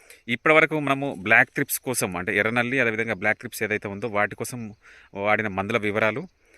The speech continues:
ఆ, రెండో పాయింట్ అండి. అది మూడోది వచ్చేసి, so, ఈ రిజల్ట్ ఎట్లా ఉంది అంటే మనము ఇంకోటి మన బ్లూ బాక్స్ అనేది కూడా స్ప్రే చేయడం జరిగింది కదా.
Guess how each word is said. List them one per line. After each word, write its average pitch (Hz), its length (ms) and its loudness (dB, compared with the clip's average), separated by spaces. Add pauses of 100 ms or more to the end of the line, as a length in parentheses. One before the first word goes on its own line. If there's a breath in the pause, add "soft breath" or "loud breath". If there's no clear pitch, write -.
(540 soft breath)
ఆ, 101 80 -4
రెండో 104 180 -6
పాయింట్ 107 300 -4
అండి. 120 160 -4
అది 131 120 -2
మూడోది 135 340 2
వచ్చేసి, 123 460 -2 (520 soft breath)
so, 165 160 0 (180)
ఈ 156 160 4
రిజల్ట్ 151 300 4
ఎట్లా 135 220 4
ఉంది 87 360 -6
అంటే 98 180 -2
మనము 104 400 -6
ఇంకోటి 107 320 -6
మన 107 120 -6
బ్లూ 107 220 -2
బాక్స్ 135 240 0
అనేది 120 160 -2
కూడా 117 140 -4
స్ప్రే 117 220 -2
చేయడం 110 160 2
జరిగింది 98 320 -4
కదా. 113 180 -6